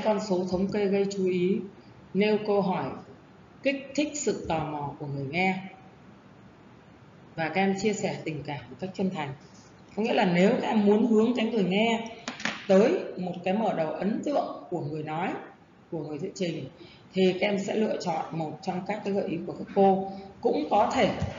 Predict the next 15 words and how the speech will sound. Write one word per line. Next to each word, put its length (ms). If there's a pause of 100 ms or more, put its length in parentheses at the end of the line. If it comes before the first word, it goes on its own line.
(360)
các 80
em 160
sẽ 280
là 300
một 180
gì? 260 (440)
Là 280
một 280
lựa 200
chọn 140 (100)
khác, 300 (220)
một 220
tiêu 200
chí 280
khác, 200